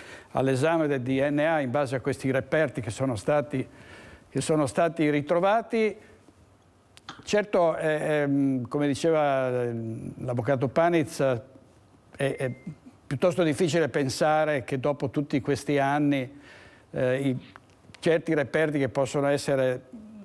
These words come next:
anche in qualche modo, che possono essersi rovinati con, eh, in tutto questo tempo, possano, eh, tornare ad essere, ad essere utili. Cosa, cosa ne pensa?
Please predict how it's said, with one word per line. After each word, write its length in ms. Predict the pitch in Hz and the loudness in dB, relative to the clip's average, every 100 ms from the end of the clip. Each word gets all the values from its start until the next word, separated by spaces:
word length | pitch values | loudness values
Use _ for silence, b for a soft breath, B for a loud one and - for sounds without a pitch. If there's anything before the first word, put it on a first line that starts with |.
| - - - | -20 -18 -6
anche 420 | 131 107 135 123 123 120 | -4 -2 -2 -2 -6 -8
in 140 | 131 | -8
qualche 280 | 120 143 123 | -2 -2 0
modo, 220 | 127 139 | 0 0
che 180 | 120 - - - 120 - B B | -2 -6 -10 -14 -16 -16 B B
possono 320 | - 131 139 | -6 -2 2
essersi 400 | 143 - 143 - | 0 0 -4 0
rovinati 640 | 139 139 139 143 147 143 131 | 0 2 2 2 0 -2 -4
con, 300 | 123 120 104 B B B - | -4 -4 -6 B B B -8
eh, 140 | 123 | -6
in 280 | 123 - 123 | -2 -2 -2
tutto 280 | 143 135 120 | -2 -2 -2
questo 360 | 135 120 156 | 0 0 -2
tempo, 420 | - 131 127 131 | 0 0 0 -2
possano, 640 | 120 131 120 143 131 127 - - | -2 -2 -2 -2 -2 -2 -6 -4
eh, 300 | 127 123 120 113 | 0 0 -2 -4
tornare 420 | 139 127 139 139 | -2 0 0 0
ad 100 | 131 | 0
essere, 540 | 131 107 143 127 117 - B B B B | -2 -2 -2 -2 -2 -6 B B B B
ad 160 | - 139 | -2 0
essere 720 | 143 - 147 131 127 123 120 | 0 0 0 2 2 0 0
utili. 400 | 123 139 120 123 | 0 -2 0 -2
Cosa, 420 | 120 151 160 147 | 0 2 2 0
cosa 220 | 131 170 175 | 0 0 0
ne 140 | 143 | -2
pensa? 460 | 107 110 98 - | -4 -6 -6 -10